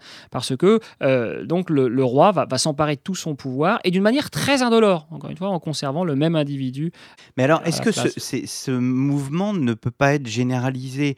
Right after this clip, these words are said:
Speaker 2: que cela soit pour la France et pour l'Angleterre, au mouvement de centralisation, tout simplement, de, du, du royaume ?
Speaker 1: Euh, si, si, si, c'est une forme de, dans le, le grand débat qu'on trouve dans l'historiographie anglo-saxonne entre, euh, le centre et la périphérie, c'est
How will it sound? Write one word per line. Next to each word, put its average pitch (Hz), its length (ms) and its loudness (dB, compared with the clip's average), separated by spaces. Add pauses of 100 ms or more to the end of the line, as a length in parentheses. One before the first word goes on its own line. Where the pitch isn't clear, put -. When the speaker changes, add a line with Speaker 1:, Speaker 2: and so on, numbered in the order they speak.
(200)
Speaker 2:
que 123 100 -2
cela 117 280 -2
soit - 340 -2
pour 107 120 -6
la 104 100 0
France 135 440 -6
et 104 60 -8
pour - 180 -8
l'Angleterre, 110 500 -2 (280)
au 110 80 0
mouvement 131 320 2
de 147 80 -6
centralisation, 123 1120 -2 (200)
tout - 120 -14
simplement, 104 400 -4
de, 90 240 -4
du, 95 220 -8
du 95 180 -6
royaume ? 143 460 2
Speaker 1:
Euh, 92 40 2
si, - 300 2
si, 302 160 2
si, 440 180 -2
c'est 233 300 0
une 170 160 2
forme 214 640 4
de, 147 380 6 (240)
dans 135 140 6
le, 123 160 4
le 117 260 2
grand 131 280 2
débat 147 380 4
qu'on 131 140 -4
trouve 160 340 0
dans 123 340 0
l'historiographie 131 600 0
anglo-saxonne 135 640 0
entre, 123 340 0 (280)
euh, 107 100 -2
le 135 160 4
centre 170 420 4
et 139 60 4
la 131 160 4
périphérie, 139 680 2 (200)
c'est - 360 0